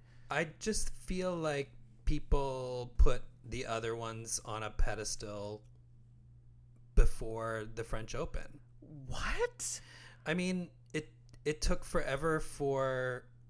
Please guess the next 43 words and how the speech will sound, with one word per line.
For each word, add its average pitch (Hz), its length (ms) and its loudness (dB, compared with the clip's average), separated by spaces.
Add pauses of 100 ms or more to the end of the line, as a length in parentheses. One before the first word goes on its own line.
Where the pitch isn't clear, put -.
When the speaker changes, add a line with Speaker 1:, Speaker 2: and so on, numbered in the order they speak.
(220)
Speaker 1:
you 131 120 -8
know, 107 320 -6 (300)
the 123 100 -6
television 120 600 4
rights 101 560 -6
for, 113 680 -6 (120)
for 123 220 -6
the 123 80 -8
French 123 300 -4
Open. 127 260 0
They 123 100 -4
were 127 120 -4
sort 147 260 -4
of 131 120 -6 (680)
Tennis 143 320 8
Channel, 131 680 -2 (720)
N 131 160 -6
B 131 120 -6
C, 120 600 -6 (680)
a 113 60 -6
bit 139 200 8
of 131 280 0
E 123 120 -4
S 123 140 -2
P 123 220 2
N, 117 360 -6 (340)
but 117 240 -2 (300)
E 135 100 -2
S 139 120 0
P 139 180 4
N 127 160 -2
owns 120 320 -8
the 113 80 -6
full 120 320 -4
rights 107 400 -4
to 107 120 -2
Wimbledon. 107 680 -8 (200)
Speaker 2:
Hmm. 156 220 -4
Speaker 1:
But 143 120 -4
maybe 147 200 -2
it's 160 140 -4
the 143 120 -2
opposite. 110 440 0